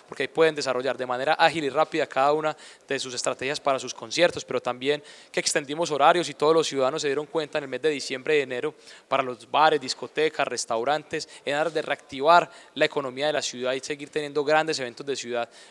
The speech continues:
como los más de doscientos que tenemos este año, grandes conciertos. Vamos a tener, por supuesto, todos los eventos, eh, tradicionales de la ciudad, el Festival del Tango, Feria del Libro, Altavoz, Feria de Flores,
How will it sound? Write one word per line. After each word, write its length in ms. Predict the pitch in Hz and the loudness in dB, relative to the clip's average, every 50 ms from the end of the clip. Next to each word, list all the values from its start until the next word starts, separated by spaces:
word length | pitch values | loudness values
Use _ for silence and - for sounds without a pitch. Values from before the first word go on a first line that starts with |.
| - - | -16 -6
como 220 | - 151 147 143 | -4 -4 -2 -2
los 160 | 135 127 120 113 | -4 -6 -4 0
más 200 | 139 147 147 147 | 0 0 2 2
de 80 | 160 | 2
doscientos 360 | 156 139 - 147 135 123 147 | 2 2 0 -2 -6 -6 -8
que 120 | - - 135 | -8 -8 -8
tenemos 340 | - 127 120 120 131 135 139 | -8 -8 -8 -8 -10 -10 -10
este 260 | 131 - - 131 127 | -10 -8 -6 -4 -2
año, 240 | 131 143 139 131 120 | -2 -2 -4 -4 -2
grandes 380 | 147 151 151 160 156 156 - | 0 0 0 0 -2 -4 -6
conciertos. 720 | - 135 123 110 - 147 151 151 - - - 120 - - - - - - _ | -6 -8 -10 -6 -2 -2 -2 -2 -2 -6 -12 -14 -14 -16 -20 -20 -20 -16 _
Vamos 220 | - 123 143 151 147 | -8 -8 -6 -6 -6
a 100 | 147 - | -6 -4
tener, 380 | 147 135 131 135 135 131 127 - - - _ _ | -4 -4 -4 -2 -4 -4 -6 -8 -12 -20 _ _
por 120 | - 156 135 | -4 -4 -4
supuesto, 440 | 139 127 - 139 127 - - 156 | -4 -8 -8 -8 -8 -6 -6 -4
todos 260 | - - 170 170 170 170 | 0 2 4 6 6 6
los 140 | 160 135 | 4 2
eventos, 580 | 139 131 131 131 131 - - 160 156 151 143 - - - - _ - | 0 -2 -4 -4 -6 -4 -2 0 0 0 -2 -6 -12 -16 -18 _ -6
eh, 140 | 131 131 - | -6 -4 -2
tradicionales 560 | - 139 131 131 123 127 127 127 131 143 143 | -2 -2 -2 -2 -4 -4 -6 -6 -6 -4 -4
de 100 | 147 131 | -2 -2
la 80 | 131 | -2
ciudad, 380 | 117 - - 117 117 135 151 156 | -4 -6 -6 -2 0 2 2 2
el 60 | 147 | 2
Festival 340 | - 135 - - 131 120 113 | 0 -6 -8 -6 -6 -6 -4
del 160 | - 139 127 | -4 -6 -4
Tango, 400 | - - 139 156 156 156 143 131 | -2 0 0 0 0 -2 -4 -6
Feria 260 | - 120 127 139 143 | -6 -4 -4 -2 -2
del 140 | 135 123 117 | -2 -2 -4
Libro, 320 | 113 135 165 165 156 143 135 | -4 -6 -4 -4 -2 -2 -4
Altavoz, 680 | 123 - - 123 110 104 110 120 143 160 160 147 - | -4 -4 -4 -2 -2 0 0 2 2 2 2 2 -2
Feria 260 | - 127 131 139 131 | -6 -6 -6 -4 -4
de 80 | 120 - | -6 -8
Flores, 580 | - - 151 160 165 160 147 131 - - - | -8 -2 2 4 4 4 4 2 -2 -6 -10